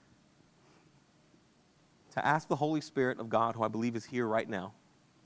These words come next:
Uh, I, I, I wanna encourage you to ask him to reveal the authorities of your life, those that are causing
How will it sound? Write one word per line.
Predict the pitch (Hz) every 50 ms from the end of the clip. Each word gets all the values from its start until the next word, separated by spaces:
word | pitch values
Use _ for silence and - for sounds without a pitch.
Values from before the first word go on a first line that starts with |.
| _ _ - - - - - - _ -
Uh, | 120 117 104 101 104 104 104 104 107 104 - _ _ _ - _ _ _ _ _ _ _ _ _ _ _ _ _ _ _ _ _
I, | - 123 123 - -
I, | 127 123 - - -
I |
wanna | 127 135 139 135
encourage | 127 120 - 135 127 120
you | 117
to | 117 - -
ask | 120 127 139 143 - -
him | 147 139 135
to | - - 123
reveal | 110 110 107 101 104 107 117 120 123 123 123 123 120 123 123 - _ _ _ _ _ _ _ _ _ _ _ _ _ _ _ _ _ _ _ _ _ _ _ _ _ _ _ _ _ -
the | - 120
authorities | 117 - - - 120 127 131 123 123 113
of | 104 110 98
your | 104 104 104
life, | 92 92 87 - - - - - - - _ _ _ _ _ _ _ _ _ _ _ _ _ _ _ _ _ _ - - - - -
those | 120 110 117 117 117 110
that | 120 110
are | 104
causing | - - - 110 110 107 110 110 107 107 107